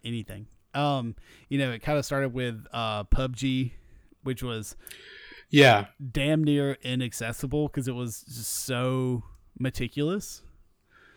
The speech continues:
Speaker 2: pub G laid the groundwork, and a lot of people love pub G, but a lot of people, it was just, it's that thing where it's just too close to realism that it just doesn't work for 'em. For some people, that's what they love. They love that
Speaker 1: Right.
Speaker 2: technicality.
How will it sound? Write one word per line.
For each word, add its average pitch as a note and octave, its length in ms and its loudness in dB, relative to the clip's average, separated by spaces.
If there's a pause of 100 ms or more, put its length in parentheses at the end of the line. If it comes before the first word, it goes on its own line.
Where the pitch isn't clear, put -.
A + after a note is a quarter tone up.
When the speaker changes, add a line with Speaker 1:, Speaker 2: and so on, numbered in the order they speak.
Speaker 2:
pub F3 260 8
G G#3 200 8
laid E3 200 10
the D3+ 80 6
groundwork, A2 680 6 (200)
and A2+ 140 2
a A2 40 4
lot A2 240 8
of D3 80 6
people D3 360 4
love A#2+ 240 2
pub C3 220 2
G, A2 260 0
but G#2+ 160 -2
a A2 40 -2
lot A2 220 0
of A#2 60 0
people, A#2 400 0
it A2+ 100 -6
was A2 220 -4
just, - 320 -4 (420)
it's - 280 2
that C3 280 4
thing C#3 220 8
where A#2+ 140 6
it's A#2+ 180 2
just - 480 -2
too B2+ 240 2
close B2 420 2
to A2 340 0
realism A#2 720 2
that A2+ 140 -4
it A2 140 -6
just - 320 -2
doesn't A2+ 260 -2
work A2+ 240 -4
for G#2 180 -8
'em. G#2 100 -10
For B2 120 -4
some D3+ 260 4
people, D#3+ 360 2
that's A#2+ 260 0
what A#2+ 140 -4
they A2+ 100 -2
love. G#2+ 300 -10
They C3+ 140 2
love A#2 420 2
that A2 120 2
Speaker 1:
Right. F#2+ 120 -6
Speaker 2:
technicality. A2 760 -8